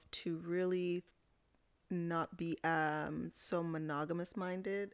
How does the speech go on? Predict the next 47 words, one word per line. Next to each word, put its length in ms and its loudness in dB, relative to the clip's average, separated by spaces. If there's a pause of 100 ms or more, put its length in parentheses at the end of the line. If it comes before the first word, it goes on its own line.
I 80 0
know 100 -2
that's 160 -2
gonna 180 -2
sound 280 0
wrong. 240 0
I'm 100 0
not 200 2
poly 280 2
or 60 0
anything, 320 -2
but 140 0
it's 160 -2
literally, 400 2
like, 260 2
I 100 2
just 440 0 (400)
feel, 180 4
like, 320 2 (140)
open 460 4
to 200 0
dating. 560 0 (1080)
M-, 240 -4 (160)
you 100 0
know, 280 -4 (100)
um, 280 0
and 260 0 (600)
maybe 280 2
not 180 2
more 220 4
than 200 4
one 160 4
at 100 4
a 60 4
time, 360 2
but 160 2
just 280 2
kinda 280 0
just 360 -2 (140)
not 340 2
putting 220 0
all 60 2
my 100 0
eggs 280 -2
in 80 -4
one 100 -6
basket. 500 -8